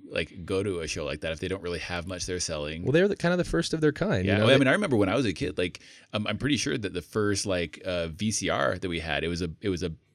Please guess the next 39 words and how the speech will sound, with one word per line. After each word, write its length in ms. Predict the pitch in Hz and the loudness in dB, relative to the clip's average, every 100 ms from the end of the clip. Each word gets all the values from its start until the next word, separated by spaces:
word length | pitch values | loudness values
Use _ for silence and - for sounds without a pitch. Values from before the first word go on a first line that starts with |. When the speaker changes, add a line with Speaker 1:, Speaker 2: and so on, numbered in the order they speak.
| 98 85 | -8 0
Speaker 1:
beta 260 | 95 135 | 2 2
tape 280 | - 78 64 | -2 -6 -6
player. 400 | 82 69 65 80 - | -4 -4 -4 -6 -4
Speaker 2:
Yep. 160 | 101 | -2
Speaker 1:
Uh, 100 | 104 | 0
like, 220 | 92 87 98 | 0 -2 -4
a 80 | |
top 320 | 87 95 95 101 | -4 -2 -2 0
loading, 400 | 90 87 92 90 | 0 2 -2 -4
I'm 100 | 80 | -6
pretty 260 | - 107 | -4 -2
sure 180 | 113 120 | -2 -2
is 100 | 87 | -4
R 160 | 85 87 | -2 -4
C 240 | - 78 | -4 -2
A. 340 | 92 78 82 - _ - | -2 -2 -4 -8 _ -12
Speaker 2:
Yep. 160 | 117 - | -12 -8
Speaker 1:
I 40 | 113 | -2
mean, 80 | 113 | 0
hell, 160 | 147 | 2
they 80 | 123 | 2
even 160 | 127 117 | 2 0
have, 100 | 110 | 0
like, 160 | 107 | -2
the 80 | 110 | -2
cables 420 | - 131 113 87 | -2 -2 -2 -4
we 80 | 87 | -6
still 200 | - 101 | -4 -4
use 160 | 101 113 | -2 -4
every 100 | 80 | -4
now 60 | |
and 80 | 80 | -6
again, 140 | 92 | -6
the 100 | 95 | -6
R 140 | - 85 | -4 -4
C 160 | 92 117 | -2 -2
A 100 | 135 | -2
cables. 440 | 92 73 71 71 107 | -2 -4 -4 -2 0
Speaker 2:
Exactly. 320 | 101 101 | 0 -2